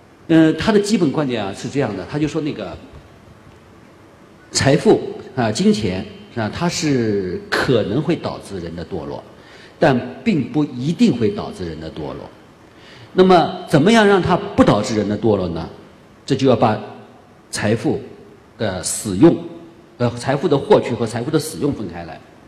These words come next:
啊，其实我们说那个金钱是万恶之源，其实应该准确的说是一种，有一种对金钱的态度，一种态度叫做贪婪。贪婪是万恶之源，而不是金钱是万恶之源。那么实际上就要找到一种那个方式，就是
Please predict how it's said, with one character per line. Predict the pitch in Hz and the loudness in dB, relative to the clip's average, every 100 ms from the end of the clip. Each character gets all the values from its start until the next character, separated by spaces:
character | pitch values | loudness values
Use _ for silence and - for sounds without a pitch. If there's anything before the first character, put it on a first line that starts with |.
| - - 120 | -20 -16 -12
啊， | 101 - - - - - | -12 -12 -20 -20 -20 -12
其 | - 202 | 0 6
实 | 220 | 8
我 | 165 | 6
们 | 135 175 | 6 2
说 | 175 | 2
那 | 160 | 2
个 | 147 | 0
金 | 185 196 | -2 -4
钱 | - 113 127 | -2 -4 -4
是 | 127 117 | -4 -2
万 | 120 107 | -2 -2
恶 | 107 | -4
之 | 104 101 | -6 -6
源， | 85 87 85 | -6 -8 -8
其 | - | -2
实 | 160 185 | -2 2
应 | 220 208 | 4 4
该 | 190 - - - | 2 0 -6 -2
准 | 147 113 | 0 2
确 | - 214 | 6 4
的 | 117 | 4
说 | 143 | -2
是 | 139 147 | -2 -4
一 | 147 | -4
种， | 160 165 120 | -2 0 2
有 | 117 | 2
一 | 151 | 2
种 | 165 151 | 0 0
对 | - 147 | 0 0
金 | 185 190 | 0 -4
钱 | 156 | 0
的 | 147 | -2
态 | 156 180 120 | -2 -2 -2
度， | 107 - - - - | -6 -10 -16 -20 -10
一 | 175 | -2
种 | 165 165 | 2 2
态 | - 135 | 2 0
度 | 131 | 0
叫 | 135 | -2
做 | - | -4
贪 | - - 175 | -4 4 4
婪。 | 92 - - - - - - | 4 -4 -14 -20 -20 -20 -14
贪 | - 208 226 | -6 0 2
婪 | 180 95 | 2 -2
是 | - 92 | -6 -8
万 | 92 | -10
恶 | 76 - | -12 -14
之 | - 69 | -14 -14
源， | 55 - - - | -14 -18 -20 -8
而 | 120 | -6
不 | 127 | -4
是 | 107 | -4
金 | 139 143 | -2 -2
钱 | 101 | -4
是 | 82 | -8
万 | 87 80 | -10 -10
恶 | 82 | -12
之 | - - | -12 -14
源。 | - - - - - | -18 -18 -18 -18 2
那 | 214 | 8
么 | 202 | 8
实 | 190 | 8
际 | 196 | 6
上 | 202 180 180 | 8 8 6
就 | 208 180 | 8 8
要 | 160 | 8
找 | 131 107 | 4 6
到 | 160 | 6
一 | |
种 | 147 147 | 6 6
那 | 147 | 6
个 | 123 | 4
方 | 120 143 139 | 4 2 2
式， | 107 | 0
就 | 135 | -2
是 | 120 117 101 | -2 -2 -2